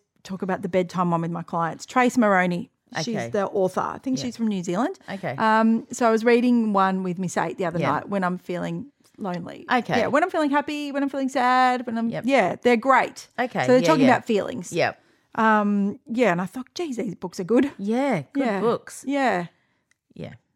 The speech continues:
Speaker 2: I mean, that's a really good way of teaching kids, isn't it? <laughs>
Speaker 1: Yeah, that's
Speaker 2: It's
Speaker 1: right.
Speaker 2: not rocket science, you
Speaker 1: That's
Speaker 2: know.
Speaker 1: right. So Google it, books
Speaker 2: Yeah.
Speaker 1: about empathy,
Speaker 2: Yeah.
Speaker 1: 'cause there's lots of 'em.
Speaker 2: Yeah, and just think about it. Like, all of us need to think about it. I need to think about it more.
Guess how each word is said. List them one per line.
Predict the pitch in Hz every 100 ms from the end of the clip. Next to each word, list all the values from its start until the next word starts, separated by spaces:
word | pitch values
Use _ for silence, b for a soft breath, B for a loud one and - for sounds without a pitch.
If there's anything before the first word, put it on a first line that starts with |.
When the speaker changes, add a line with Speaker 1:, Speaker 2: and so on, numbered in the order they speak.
| _
Speaker 2:
I | 196
mean, | 226
that's | 262 311
a | 208
really | 160 147
good | 131
way | 123 117
of | -
teaching | 120 127
kids, | 127 127
isn't | 123 127
it? | 101
<laughs> | 185 - -
Speaker 1:
Yeah, | 302 254 233
that's | 277 349
Speaker 2:
It's |
Speaker 1:
right. | 320
Speaker 2:
not | 294 -
rocket | 269 277 262
science, | 247 175 180 180
you |
Speaker 1:
That's | 320 392
Speaker 2:
know. | 285
Speaker 1:
right. | 233 185 208
So | 294 269
Google | 233 294 302 254
it, | 185 247 339 214
books | 196
Speaker 2:
Yeah. | 160 143 - _
Speaker 1:
about | 240 220 196
empathy, | 190 180 185 165
Speaker 2:
Yeah. | 180 156 127
Speaker 1:
'cause | 190
there's | 214 202 -
lots | 208 196 180
of |
'em. | 170 - 185 _
Speaker 2:
Yeah, | 302 262 147 -
and | -
just | 453 480
think | 247 370
about | 294 151 120
it. | 71 - _ _
Like, | - 202 -
all | 175 277
of | 208
us | 165 -
need | 165
to | 156
think | 160
about | 156 139 135
it. | -
I | 175
need | 190 165
to | -
think | 156
about | 143 78
it | -
more. | 139 123 147